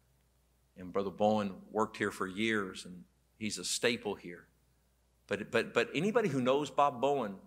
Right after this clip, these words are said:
you ask him, "How you doing, Bob Bowen?" What's he say? But you ask the average person, "How you doing?"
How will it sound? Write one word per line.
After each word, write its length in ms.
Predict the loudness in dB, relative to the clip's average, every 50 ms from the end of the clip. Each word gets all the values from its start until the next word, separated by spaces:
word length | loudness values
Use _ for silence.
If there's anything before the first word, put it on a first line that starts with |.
| -20 _ _ _ _ _ _ _ _ _ _
you 340 | -16 -10 -6 -4 -2 0 2
ask 380 | 4 4 4 4 4 2 -2 -2
him, 220 | -2 -2 -4 -4 -2 8
"How 160 | 12 12 12
you 180 | 12 12 8 6
doing, 320 | 6 6 6 6 6 8
Bob 280 | 10 12 12 12 10 8
Bowen?" 340 | 6 6 6 2 0 -2 -8 -16 -20 _ _ _ _ _ _ _ _ _ _ _ _ _ _ _ _ _ _ _ _ _ _ _ _ _ _ _ _ _ _ _ _ _ _ _ 6
What's 160 | 8 8 8
he 80 | 8 8
say? 260 | 10 10 8 8 6 -4 -12 -18 -20 -20 _ _ _ _ _ _ _ _ -20 -20 -20 -20 _ _ _ _ _ _ _ _ _ _ _ _ _ _ _ _ _ _ _ _ _ _ _ _ _ _ _ _ _ _ _ _ _ _ _ _ _ _ _ _ _ _ _ _ _ _ _ _ _ _ _ _ _ _ _ _ 4
But 160 | 6 8 8
you 100 | 8 8
ask 220 | 10 10 8 8 8
the 100 | 8 8
average 280 | 8 8 6 4 2
person, 440 | 6 6 6 6 6 4 0 0 -4 -8 -14 -20 _ _ -20 -20 -20 -20 -20 _ _ _ _ _ _ _ _ 10
"How 120 | 12 12
you 160 | 12 12 8
doing?" 300 | 8 10 10 10 10 8